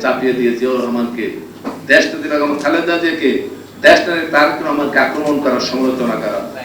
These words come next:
আপনাদের শোভা পায় না। আর একটা কথা বলে শেষ। আর একটা মারাত্মক জ্বালা আছে, এই জ্বালাটা আরো কঠিন। খেয়াল করছেন কিনা?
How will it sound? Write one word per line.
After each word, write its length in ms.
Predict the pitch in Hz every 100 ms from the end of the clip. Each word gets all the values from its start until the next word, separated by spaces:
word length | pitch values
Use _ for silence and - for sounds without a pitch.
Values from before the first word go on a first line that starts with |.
| 117
আপনাদের 300 | 120 113 107 -
শোভা 200 | 101 101
পায় 140 | 104 101
না। 60 | - 120 127 143 - - - - - - - - 180
আর 80 | 180
একটা 160 | 165 160 143
কথা 140 | 117 113
বলে 140 | 107 -
শেষ। 160 | 107 107 - - - - - - - - -
আর 80 | - -
একটা 160 | 202 196 - -
মারাত্মক 400 | 147 202 208 220 175
জ্বালা 220 | 156 -
আছে, 160 | - 180 170 151 - 170
এই 80 | 185
জ্বালাটা 280 | 196 185 185 151
আরো 120 | 359 359
কঠিন। 280 | - 120 - - - -
খেয়াল 180 | 151 - -
করছেন 240 | - 113 -
কিনা? 180 | -